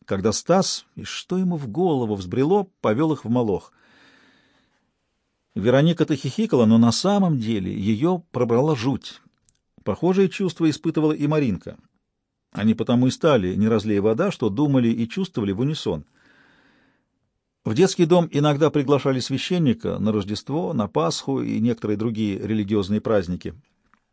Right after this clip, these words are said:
Он рассказывал о заповедях Христа, о любви к ближним, о грехах и о том, как жили святые люди.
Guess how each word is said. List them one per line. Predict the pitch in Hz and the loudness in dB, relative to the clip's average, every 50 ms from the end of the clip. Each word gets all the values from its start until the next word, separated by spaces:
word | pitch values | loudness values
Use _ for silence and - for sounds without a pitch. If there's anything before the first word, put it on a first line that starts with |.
| _ _ _ _ _ _ _ | _ _ _ _ _ _ _
Он | - 131 147 143 | 0 2 4 4
рассказывал | 147 139 - - 151 135 120 107 110 110 107 101 101 - _ _ _ _ _ _ | 4 2 2 2 2 2 2 2 2 2 0 0 -2 -6 _ _ _ _ _ _
о | 110 113 113 107 | 2 2 2 4
заповедях | 110 135 139 120 - 113 98 104 92 98 92 | 4 2 2 2 0 -2 -2 -2 -4 -6 -6
Христа, | - 107 95 87 - - - - 143 160 170 165 151 131 120 120 113 | -6 -8 -8 -6 -8 -10 -4 0 0 2 2 0 -2 -4 -6 -4 -2
о | 110 | -2
любви | 110 110 98 98 101 123 120 | -2 -2 -2 -4 -4 -4 -6
к | 92 92 | -6 -6
ближним, | 87 101 120 160 185 180 151 143 147 151 151 139 - - - - - - - - - _ _ _ | -6 -4 -2 -2 -2 -4 -4 -4 -4 -4 -4 -4 -6 -12 -20 -20 -20 -20 -20 -20 -20 _ _ _
о | - 117 117 | -4 -4 -2
грехах | 101 110 127 117 - - 147 160 175 151 - - - - - | 0 0 0 0 2 2 4 4 4 2 0 -6 -14 -6 -2
и | 117 | -2
о | 113 101 | 0 0
том, | - - 139 151 147 | 2 2 2 2 2
как | - - 123 127 104 | 0 0 0 0 0
жили | 92 113 135 135 127 | 0 0 0 0 0
святые | - - 113 107 - 117 117 110 | -2 -2 -4 -2 -2 -2 -2 0
люди. | 107 104 85 - - 71 - | -2 -2 -4 -6 -10 -16 -18